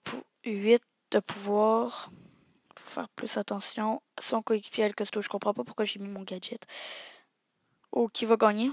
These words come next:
Oh, le petit fight. Ah non, moi je me suis fait kill. Au moins il a pu décamper, mais je lui ai donné aucun pas de pouvoir. Donc là, on est en survivant. Là, je pense qu'on va se faire, on n'a pas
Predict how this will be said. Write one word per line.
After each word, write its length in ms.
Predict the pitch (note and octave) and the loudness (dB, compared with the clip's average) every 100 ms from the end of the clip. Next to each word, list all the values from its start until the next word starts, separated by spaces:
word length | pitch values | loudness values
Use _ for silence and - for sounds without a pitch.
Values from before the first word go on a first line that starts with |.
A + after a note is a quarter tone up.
| C#4 | -2
Oh, 640 | - B3+ B3+ B3+ C4 B3+ A#3+ _ _ _ _ _ _ - | 0 2 4 4 2 0 -4 _ _ _ _ _ _ -18
le 60 | - | -18
petit 280 | - - | -12 -8
fight. 540 | G#3+ - G3 - - - _ - - | -6 -4 -4 -6 -16 -18 _ -20 4
Ah 140 | A#3 B3 | 6 8
non, 180 | B3 | 6
moi 100 | A3+ | 4
je 120 | A3 A3 | -2 -4
me 60 | |
suis 160 | - G#3+ | -6 -4
fait 160 | - | -6
kill. 240 | - - G3+ - - - - | -6 -8 -10 -14 -18 -18 -12
Au 80 | - | -2
moins 140 | A3+ A3+ | 2 6
il 80 | |
a 60 | A3+ | 6
pu 140 | - | 6
décamper, 480 | G#3+ G#3+ G#3+ G#3 A#3+ | 4 6 6 8 8
mais 140 | A#3+ G#3+ | 8 4
je 80 | |
lui 80 | G#3 | 4
ai 40 | G3+ | 4
donné 240 | G#3 G#3 | 2 2
aucun 280 | A#3+ G#3+ A#3 | 0 4 4
pas 120 | A3+ | 4
de 40 | - | 0
pouvoir. 260 | G3+ G3+ | 0 0
Donc 180 | G#3 G3 | 0 4
là, 160 | A3 - | 4 4
on 120 | A#3+ | 2
est 120 | B3 | 6
en 80 | C4 | 6
survivant. 560 | B3+ A3+ G#3+ G#3 G#3 A#3 - - - - - | 6 0 0 4 4 2 -10 -18 -18 -18 -6
Là, 80 | A3 | -2
je 80 | - | 0
pense 220 | A3 G#3+ | 0 -2
qu'on 180 | - G3+ | -2 -2
va 100 | G3 | -2
se 100 | - | 0
faire, 280 | G#3 G#3 G3+ | 0 0 -2
on 80 | G3 | -4
n'a 100 | F#3+ | 2
pas 160 | A3+ | 2